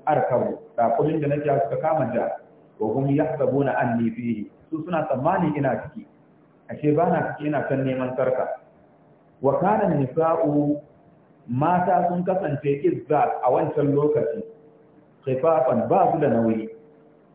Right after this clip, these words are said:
Lam yaskulna, ba su yi nauyi ba. Wa lam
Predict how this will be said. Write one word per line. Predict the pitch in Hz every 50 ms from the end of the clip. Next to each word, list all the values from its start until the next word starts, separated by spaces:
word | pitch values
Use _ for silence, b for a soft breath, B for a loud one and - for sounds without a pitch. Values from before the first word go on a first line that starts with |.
| _ -
Lam | 117 120 151 175 196 185
yaskulna, | 175 151 - - - 165 160 165 160 147 123
ba | 127 127 -
su | 139
yi | 139 147
nauyi | 151 147 147 147 143 143 139
ba. | 139 135 135 131 139 - - - - - - - _ - - _ _ _ _ _ - 110
Wa | 117 120
lam | 123 135 147 151 156 151 151